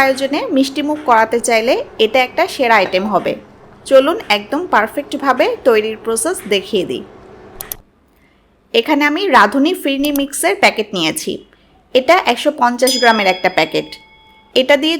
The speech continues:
তৈরি ফিরনি আপনারা পাঁচ থেকে ছয় জনের জন্য সার্ভ করতে পারবেন। এই প্যাকেটে চিনি, লবণ, ফ্লেভার, বাদাম, মশলা সহ সব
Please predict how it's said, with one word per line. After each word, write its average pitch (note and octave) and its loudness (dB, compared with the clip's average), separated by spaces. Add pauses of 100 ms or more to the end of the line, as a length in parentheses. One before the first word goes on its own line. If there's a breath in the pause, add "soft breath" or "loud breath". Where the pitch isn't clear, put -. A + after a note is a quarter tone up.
তৈরি B3+ 4
ফিরনি C#4+ -2 (200)
আপনারা A3+ 2 (180)
পাঁচ A#3+ 4 (100)
থেকে D4+ -2 (120)
ছয় C4 2
জনের D4 -2
জন্য C#4 0 (140)
সার্ভ A3+ 4 (100)
করতে G3+ -4
পারবেন। D3 0 (560 soft breath)
এই D4 6
প্যাকেটে C4+ 0 (180)
চিনি, A#3+ -2 (180)
লবণ, G#3+ 4 (260)
ফ্লেভার, A3+ 2 (280)
বাদাম, A3 4 (180)
মশলা A3+ 2
সহ C4+ 0 (200)
সব E4 2